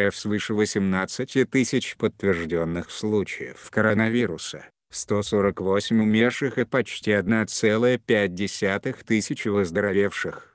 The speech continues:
В большинстве областей введён режим самоизоляции, самые строгие меры предприняты в Москве и Подмосковье.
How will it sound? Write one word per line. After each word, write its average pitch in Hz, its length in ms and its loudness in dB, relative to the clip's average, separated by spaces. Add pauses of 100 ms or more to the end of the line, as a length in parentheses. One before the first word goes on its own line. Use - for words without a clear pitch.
В 95 160 -6
большинстве 107 720 0
областей 104 520 0
введён 101 480 0
режим 104 380 0
самоизоляции, 104 1040 0 (220)
самые 113 560 4
строгие 107 560 2
меры 104 360 4
предприняты 98 800 0
в 98 60 -2
Москве 107 560 2
и - 20 4
Подмосковье. 98 960 0